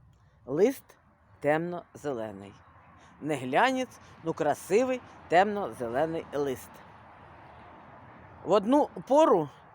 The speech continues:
вона була в мене зовсім опала. Просто,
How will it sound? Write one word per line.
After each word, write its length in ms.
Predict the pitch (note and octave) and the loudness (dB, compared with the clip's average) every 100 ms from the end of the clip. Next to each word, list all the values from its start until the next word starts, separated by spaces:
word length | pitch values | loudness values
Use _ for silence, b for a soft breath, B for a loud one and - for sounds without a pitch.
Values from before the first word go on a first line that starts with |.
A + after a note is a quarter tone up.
| - | -8
вона 280 | - G3 C4 | -2 2 4
була 260 | A#3 G#3+ F#3+ | 4 6 6
в 40 | |
мене 320 | F#3+ A3 A#3 - | 6 2 2 -2
зовсім 600 | D3 F3+ G3 - G#3 G#3 - - - - - - | -2 2 2 -2 -8 -8 -14 -20 -20 -20 -20 -2
опала. 540 | - G3+ F3+ D3 B2+ B2+ - | 0 4 6 6 4 0 0
Просто, 540 | G#3 G3 D3+ - C#3 | 4 4 4 -2 -4